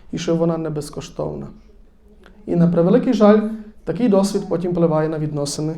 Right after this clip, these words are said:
з Богом, як я вже сказав. Такий досвід формує людину, якій дуже важко довіряти.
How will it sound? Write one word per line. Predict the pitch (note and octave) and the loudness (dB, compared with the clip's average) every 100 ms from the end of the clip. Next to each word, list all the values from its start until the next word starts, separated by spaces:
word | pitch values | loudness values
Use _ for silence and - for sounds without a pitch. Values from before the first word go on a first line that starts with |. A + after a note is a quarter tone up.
| F3 - | -10 -8
з | E3+ E3 | -6 0
Богом, | F3 E3 D3+ | 2 2 0
як | D3 | 0
я | E3+ | -2
вже | D#3+ | -2
сказав. | - E3 D3+ D3+ - - - - - | -6 -8 -8 -10 -14 -20 -20 -20 0
Такий | G3+ A#3+ | 6 8
досвід | A#3 A#3 G#3 | 8 6 4
формує | A#3 G#3+ A#3+ A3+ | 6 8 8 10
людину, | G#3 G#3 G3 D3+ - - - - - - - - | 10 10 8 4 -4 -18 -20 -20 -20 -20 -20 -4
якій | F3 F3 F#3+ | -2 2 2
дуже | F3 F3 | 4 6
важко | F3 D#3+ D#3+ E3 | 6 6 0 -6
довіряти. | D#3+ D3+ D3 D3 D3+ | -4 -2 -2 -4 -6